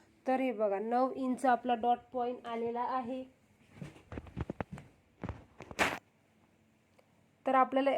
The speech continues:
वन इंच वाढून घ्यायचा आहे, म्हणजे एक इंच वाढून घेतल्यानंतर दहा इंच आपला डॉट पॉइंट येतो. जिथे दहा इंच आलेला आहे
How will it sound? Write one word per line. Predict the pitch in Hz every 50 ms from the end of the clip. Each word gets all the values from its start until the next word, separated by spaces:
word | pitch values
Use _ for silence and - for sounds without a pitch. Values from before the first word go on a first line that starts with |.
| 262 240
वन | 233 240 262 269 285 294 285
इंच | 269 262 254 240 - 269
वाढून | 262 262 262 254 247 247 254 262
घ्यायचा | 262 254 240 240 233 - 254 254
आहे, | 254 254
म्हणजे | 240 233 233 233 -
एक | 233 247 240 - 254
इंच | 247 240 - 254
वाढून | 247 247 240 240 240 247
घेतल्यानंतर | 240 226 233 233 226 233 233 240 233 240
दहा | 220 220 220 240 240 240
इंच | 240 226 226 226 226 247
आपला | 240 226 226 240 233
डॉट | 226 226 226 226 226 - _
पॉइंट | - 233 233 233 240 233
येतो. | 233 233 - 254 262 262 - - - - - - - - _ _ -
जिथे | 254 254 - 277 285
दहा | 226 226 262 262 262 269
इंच | 240 262 269 247 233 - 254
आलेला | 247 240 233 247 247 247 247
आहे | 247 247